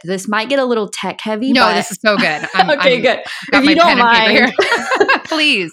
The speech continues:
Speaker 1: I
Speaker 2: please.
Speaker 1: love going on podcasts and just chatting in general, but I'm also kind of like, if people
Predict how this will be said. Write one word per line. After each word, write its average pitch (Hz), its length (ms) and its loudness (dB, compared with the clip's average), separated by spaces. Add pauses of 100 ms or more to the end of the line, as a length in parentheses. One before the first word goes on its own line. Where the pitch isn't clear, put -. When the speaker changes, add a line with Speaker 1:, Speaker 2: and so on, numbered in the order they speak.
(100)
Speaker 1:
I 320 140 4
Speaker 2:
please. 285 100 0
Speaker 1:
love 294 220 2
going 370 240 4
on 320 140 4
podcasts 254 560 -2
and 247 100 2
just 214 240 -4
chatting 202 360 -4
in 202 100 -4
general, 190 340 -6
but 220 100 -2
I'm 220 160 -4
also 233 300 -4
kind 247 220 -4
of 226 80 -8
like, 196 320 -4 (920)
if 247 160 -2
people 349 240 0